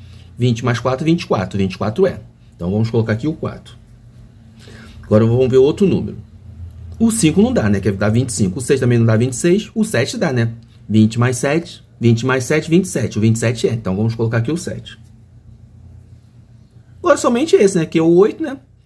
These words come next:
Vinte mais oito, vinte e oito. Vinte e oito não é. Vinte mais nove, vinte e nove. Então, somente esses três números aqui que é possível que o, se o,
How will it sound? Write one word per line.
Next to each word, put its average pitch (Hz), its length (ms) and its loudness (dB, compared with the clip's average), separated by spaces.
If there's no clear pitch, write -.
Vinte 147 240 -8
mais 135 180 2
oito, 127 160 4
vinte 147 180 -4
e 175 60 2
oito. 185 200 4
Vinte 107 200 2
e - 40 -2
oito 110 180 0
não 127 100 2
é. 175 140 -2
Vinte 123 240 -2
mais 135 160 0
nove, 139 160 2
vinte 180 180 2
e 233 40 -2
nove. 147 220 0
Então, 185 380 0
somente 185 440 2
esses 214 280 -4
três 320 340 0
números 180 420 2
aqui 160 400 -4
que 180 100 0
é 180 40 2
possível 180 520 -2
que 135 100 -4
o, 123 60 0
se 185 160 0
o, 277 240 -4